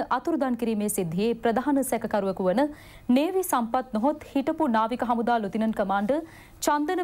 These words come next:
ප්‍රසාද් හෙට්ටිආරච්චි යන අය රඳවාගෙන ප්‍රශ්න කිරීමට අධිකරණය අවසර ලබා දුන්නා. අපරාධ පරීක්ෂණ දෙපාර්තමේන්තුවටයි මෙසේ රඳවාගෙන ප්‍රශ්න කිරීමට අවසර ලබා දී ඇත්තේ. සැකකරු හෙට දිනේ යළි කොටුව මහේස්ත්‍රාත් අධිකරණයට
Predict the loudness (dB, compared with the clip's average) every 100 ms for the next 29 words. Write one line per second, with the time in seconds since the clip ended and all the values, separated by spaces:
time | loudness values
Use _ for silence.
0 | -2 0 0 -2 -2 -2 0 0 0 0
1 | -2 0 0 0 0 0 0 0 0 0
2 | 2 0 0 -2 -2 -4 -2 -2 -2 0
3 | 0 -2 -20 -4 0 0 0 2 2 2
4 | 0 0 0 0 0 2 0 0 0 -2
5 | -4 -16 -20 -20 -4 0 0 0 0 -2
6 | 0 0 2 0 -2 0 0 2 2 2
7 | 2 2 2 0 2 2 2 2 2 0
8 | 0 0 0 0 -2 -2 -2 0 0 0
9 | 0 0 0 0 0 0 0 0 0 0
10 | 0 -2 0 -4 -4 -12 -20 -20 -20 -8
11 | 0 0 0 0 0 0 0 0 2 2
12 | 2 2 2 0 -2 -2 0 -2 0 0
13 | -2 0 -2 0 -2 0 0 0 0 0